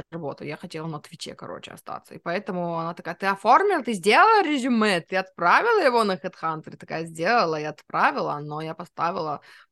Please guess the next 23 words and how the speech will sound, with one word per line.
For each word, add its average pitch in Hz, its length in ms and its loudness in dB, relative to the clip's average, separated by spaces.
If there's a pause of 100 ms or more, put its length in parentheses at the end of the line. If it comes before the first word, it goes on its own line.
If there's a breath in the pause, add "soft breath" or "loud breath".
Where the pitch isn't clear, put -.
(100)
за 170 400 2
зарпл-, 170 320 -6
ну, 180 200 -4
вот 156 180 -10
за, 156 600 -4
м, - 200 -18 (400)
там, 139 160 -10
секретарь, 175 760 -6
администратор, 175 840 -6
короче, 160 400 -12
со 165 140 -16
знанием 156 420 -8
английского, 165 720 -8 (460 soft breath)
э, 180 280 -2
то, 190 460 0
на 160 120 -6
что - 180 -8
я 180 100 0
раньше 180 260 -4
ходила 165 260 -8
на 160 60 -10
собеседование 165 560 -10
на, 147 240 -12